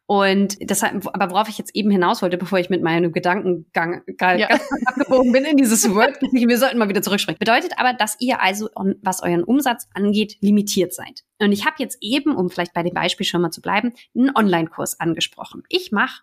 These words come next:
Speaker 1: Ernährungsberatung, wie ihr alle wisst. Das bedeutet, ich habe so ein Limit, ich kann so drei, vier Beratungen am Tag machen und dann ist Ende Gelände. Weil ihr müsst euch überlegen, ich spreche mit jedem Kunden eine Stunde.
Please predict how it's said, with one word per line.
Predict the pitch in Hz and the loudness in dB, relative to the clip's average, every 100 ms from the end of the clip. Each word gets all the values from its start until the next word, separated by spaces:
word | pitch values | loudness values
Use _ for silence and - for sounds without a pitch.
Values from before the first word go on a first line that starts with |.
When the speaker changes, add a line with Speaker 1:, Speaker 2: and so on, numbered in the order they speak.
| - | -2
Speaker 1:
Ernährungsberatung, | 330 202 165 160 - 156 156 165 160 | 2 2 0 -2 -6 -8 -6 -6 -4
wie | - | -4
ihr | - | -4
alle | - - | -4 -4
wisst. | - - - | -6 -8 -6
Das | 202 208 | -4 0
bedeutet, | 233 339 330 240 | 2 2 0 -4
ich | - | -2
habe | 220 | -2
so | - 240 | 0 0
ein | 196 | 2
Limit, | 208 240 240 | 2 2 0
ich | |
kann | - 202 | -2 -2
so | 190 | 0
drei, | - 185 208 | 0 0 0
vier | 202 220 196 | 0 0 0
Beratungen | 175 185 196 190 180 | 0 0 0 -2 0
am | 170 | 0
Tag | - 147 - | -2 -6 -2
machen | 214 - 277 | -2 0 0
und | 185 175 | 0 0
dann | 175 190 185 | 0 2 0
ist | 180 175 - | -2 -4 0
Ende | 175 165 | 0 0
Gelände. | 165 156 156 156 | 0 0 0 0
Weil | 156 | 0
ihr | |
müsst | 165 175 | 0 -2
euch | 170 | -4
überlegen, | 160 190 202 | -2 0 0
ich | 208 | -2
spreche | - 170 196 | -4 -4 0
mit | 180 165 | 0 0
jedem | 170 180 175 | 0 0 0
Kunden | - 170 - 156 | 0 -2 0 0
eine | 147 | 0
Stunde. | - 185 208 175 165 | 0 2 2 2 0